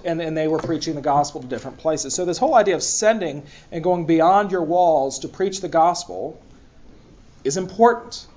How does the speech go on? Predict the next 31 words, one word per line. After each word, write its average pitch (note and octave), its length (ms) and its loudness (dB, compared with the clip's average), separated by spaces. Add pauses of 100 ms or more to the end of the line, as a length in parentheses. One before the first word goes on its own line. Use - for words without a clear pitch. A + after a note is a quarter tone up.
(720)
It's E3 200 -6
important. G3+ 560 -2 (340)
Um, D3 220 -2
around F3 380 6
the G3 40 0
world F#3+ 280 2
today, F#3 420 2
uh, D#3 320 2
there E3+ 500 2
are, D#3+ 400 4
um, C#3 440 -2 (540)
uh, C3+ 280 2
places F3 500 0
who E3+ 340 2
still G3 300 0
have E3 180 -4
never F3 440 4 (360)
heard F3+ 160 6
the D3+ 80 0
gospel, D3+ 580 2 (200)
but F3 120 2
also G3 440 6
even G3 340 -2
here F3+ 340 0
in E3 280 -2
Birmingham, E3 500 -2
Alabama, D#3+ 500 0
believe D3 300 -4
it C#3+ 80 -4
or D3 60 -4
not. F3 360 0